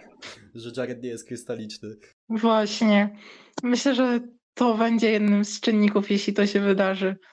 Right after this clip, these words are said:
Speaker 2: Myślę, że wyjdą na niego naprawdę poważne brudy.
Speaker 1: Zresztą już od jakiegoś czasu wychodzą, ale Jared jest też o tyle, powiedzmy, w komfortowej pozycji, że on już teraz w zespole jest tylko i wyłącznie ze swoim bratem,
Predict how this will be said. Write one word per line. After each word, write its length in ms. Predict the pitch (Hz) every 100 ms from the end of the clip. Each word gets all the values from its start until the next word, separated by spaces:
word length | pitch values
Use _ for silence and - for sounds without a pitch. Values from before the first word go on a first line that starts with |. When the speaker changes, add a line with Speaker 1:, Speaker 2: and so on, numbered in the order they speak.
| -
Speaker 2:
Myślę, 200 | 220 220
że 100 | 208
wyjdą 260 | 208 208 202
na 120 | 202
niego 440 | 214 202 190 190 - -
naprawdę 760 | 214 208 214 202 190 185 185 185 - _ _ _ _
poważne 480 | 254 220 202 202 190
brudy. 360 | 185 180 175 190 _ _ _ _ _ _ _ - -
Speaker 1:
Zresztą 340 | 160 175 180
już 240 | 196 -
od 400 | 160 147 147 135
jakiegoś 480 | 139 139 139 135 135
czasu 560 | - 135 127 110 110 104
wychodzą, 460 | 110 113 107 120
ale 260 | 127 139 143 - - 123
Jared 220 | 151 185 165
jest 160 | 160
też 140 | 156 151
o 60 |
tyle, 280 | 151 151 143
powiedzmy, 460 | - 139 135 135 131
w 80 |
komfortowej 540 | - 131 127 135 131 127
pozycji, 420 | 127 120 123 123
że 220 | 110 120
on 160 | 117 113
już 280 | 113 107 -
teraz 340 | 107 107 104
w 80 | 98
zespole 500 | 104 - 107 104 101
jest 240 | 104 -
tylko 240 | 117 110 107
i 100 | 101
wyłącznie 720 | 104 104 101 - 107 104 101 101
ze 160 | 101
swoim 360 | - 110 107 101
bratem, 440 | 113 104 127 139